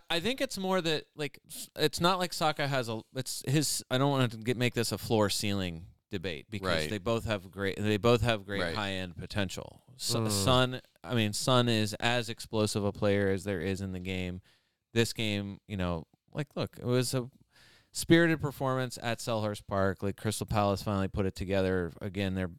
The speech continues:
Speaker 1: you know, back to being, like, you know, they're still decimated by injury here. But great, you know, much better than they were two weeks ago, that's for sure. And, uh, but no, it was still Spurs. Spurs mojo is high. I mean, this is, like,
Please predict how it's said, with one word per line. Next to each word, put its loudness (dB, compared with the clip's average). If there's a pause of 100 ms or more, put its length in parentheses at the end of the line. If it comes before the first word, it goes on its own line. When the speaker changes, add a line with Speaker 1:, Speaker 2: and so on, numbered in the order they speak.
Speaker 1:
you -6
know, -2
back 0
to -8
being, -4
like, -8 (140)
you -12
know, -4
they're -2
still 2
decimated 2
by 2
injury -2
here. -4 (1040)
But 2
great, 0
you -2
know, -2
much 0
better 2
than -2
they 0
were 2
two -4
weeks 2
ago, 10
that's 8
for -2
sure. 2
And, 0
uh, 6
but 0
no, 2
it 2
was -2
still 0
Spurs. -2 (240)
Spurs 2
mojo -2
is -6
high. -6
I -6
mean, -4
this -2
is, -2
like, 0